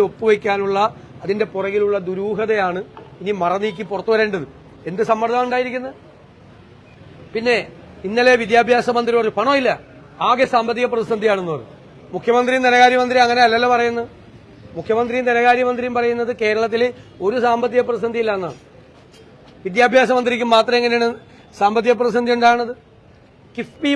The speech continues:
മുഖേന മുഴുവൻ വിദ്യാഭ്യാസ സ്ഥാപനങ്ങളും അന്തർദേശീയ നിലവാരത്തിൽ എത്തിയെന്ന് പറയും. അന്തർദേശീയ നിലവാരത്തിൽ എത്തിയെങ്കിൽ പിന്നെന്തിനാണ് ഇങ്ങനെ ഈ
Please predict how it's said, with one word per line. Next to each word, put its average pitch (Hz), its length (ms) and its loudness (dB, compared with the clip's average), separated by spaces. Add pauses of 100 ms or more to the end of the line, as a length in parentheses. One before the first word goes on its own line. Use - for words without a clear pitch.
മുഖേന 240 300 2 (160)
മുഴുവൻ 240 280 0 (100)
വിദ്യാഭ്യാസ 220 440 2 (100)
സ്ഥാപനങ്ങളും 208 500 2 (400)
അന്തർദേശീയ 233 600 0
നിലവാരത്തിൽ 208 560 2
എത്തിയെന്ന് 254 400 -2
പറയും. 143 220 -6 (600)
അന്തർദേശീയ 262 500 2
നിലവാരത്തിൽ 240 500 6
എത്തിയെങ്കിൽ 233 320 -6
പിന്നെന്തിനാണ് 226 520 -2 (600)
ഇങ്ങനെ 240 260 2 (120)
ഈ 240 40 -2